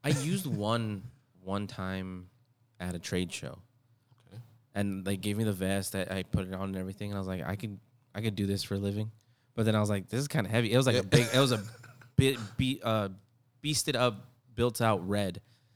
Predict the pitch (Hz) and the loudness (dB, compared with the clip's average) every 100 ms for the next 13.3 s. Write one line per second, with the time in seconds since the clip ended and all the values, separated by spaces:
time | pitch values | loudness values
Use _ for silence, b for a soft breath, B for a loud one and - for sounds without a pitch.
0 | - 120 98 101 117 113 110 107 95 110 | -10 -6 -6 2 4 4 2 -2 -4 -2
1 | 113 123 98 - - 113 117 95 87 87 | 0 0 -2 -6 -6 -2 -2 -2 -4 -4
2 | 92 92 104 - - 87 80 82 76 - | -4 -4 -4 -6 -8 -6 -4 -6 -8 -12
3 | - _ - - - - - - 104 87 | -20 _ -20 -20 -20 -14 -8 -4 -4 -6
4 | 82 78 113 101 101 120 107 - 110 113 | -10 -4 0 0 0 0 0 -2 0 2
5 | 107 107 110 - - _ _ 98 98 92 | 2 0 0 -6 -18 _ _ -6 -4 -2
6 | 107 95 98 - 95 113 107 104 101 - | -4 -2 -4 -4 0 2 4 2 -2 -6
7 | 98 101 104 101 101 - 101 101 101 101 | 0 4 4 4 0 2 2 2 2 0
8 | 101 - 101 98 95 95 92 92 92 90 | -2 -4 -2 -2 -4 -6 -6 -4 -4 -6
9 | 90 - 104 104 101 101 101 98 98 101 | -10 -4 -2 0 0 0 0 -2 -2 -4
10 | 104 110 110 92 208 - - 101 147 247 | -4 -4 -2 -2 -4 -4 -4 -2 -2 0
11 | 127 98 139 311 190 226 156 202 294 302 | 0 2 2 4 2 4 4 4 0 -4
12 | - B B B - 175 214 - - 214 | -10 B B B -4 -2 -2 -4 -4 -2
13 | 165 110 | 0 0